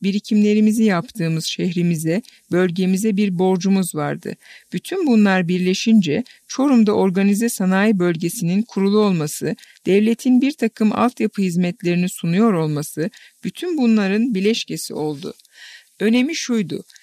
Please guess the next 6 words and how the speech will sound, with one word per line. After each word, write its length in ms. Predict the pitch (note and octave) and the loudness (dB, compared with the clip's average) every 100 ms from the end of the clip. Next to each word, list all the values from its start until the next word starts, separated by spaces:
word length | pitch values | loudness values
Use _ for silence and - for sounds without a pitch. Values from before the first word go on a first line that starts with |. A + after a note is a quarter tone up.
| _ | _
Metropole 760 | F3+ G3+ - B3 - B3+ C#4 D#4 | -4 -4 -2 -6 -2 -2 -2 -2
böyle 300 | C4+ D4+ G#3+ | 0 0 0
bir 160 | G#3+ | -2
üretim 400 | - G3 G3+ B3 | -2 -2 -2 -4
tesisi 500 | B3 F#3 F3+ F#3+ - | -2 -4 -4 -8 -4
yanlıştır. 720 | G#3+ F3 E3+ F3 - - D#3 | -2 -2 -4 -6 -8 -10 -14